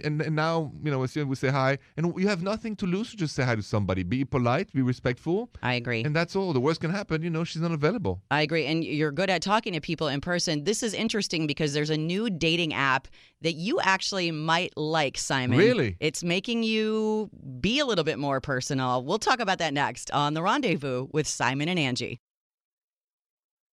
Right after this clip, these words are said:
Speaker 2: Welcome back to The Rendezvous with Simon and Angie. Hey, Simon Marcel.
Speaker 1: Bonsoir,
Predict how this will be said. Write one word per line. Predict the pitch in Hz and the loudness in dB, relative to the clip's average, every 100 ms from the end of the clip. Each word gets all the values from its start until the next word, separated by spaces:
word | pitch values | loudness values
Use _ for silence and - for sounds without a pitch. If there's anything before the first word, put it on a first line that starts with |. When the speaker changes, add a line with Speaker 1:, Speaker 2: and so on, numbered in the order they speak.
| _ _ _ _ _ _ _ _ - | _ _ _ _ _ _ _ _ 0
Speaker 2:
Welcome | 180 196 | 2 4
back | 185 185 | 4 4
to | 208 | 0
The | 180 | 0
Rendezvous | 180 196 196 185 180 196 208 | 2 2 0 0 2 2 2
with | 220 185 170 165 | 2 0 0 -2
Simon | - 214 208 214 202 185 | -6 -2 0 0 0 0
and | 175 | 0
Angie. | 185 208 208 214 | 0 0 2 0
Hey, | 196 | 0
Simon | - 226 185 | 0 0 -2
Marcel. | 180 170 - 185 175 170 165 175 | -2 -2 -2 -2 0 2 4 6
Speaker 1:
Bonsoir, | 247 262 - - 220 208 | 4 4 -4 4 6 6